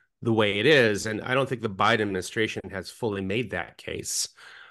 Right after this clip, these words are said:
where it wouldn't be hard for Trump to make that case. So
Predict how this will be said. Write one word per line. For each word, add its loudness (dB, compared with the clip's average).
where 6
it 6
wouldn't 6
be 6
hard 4
for -2
Trump 0
to -8
make -4
that -8
case. -2
So 6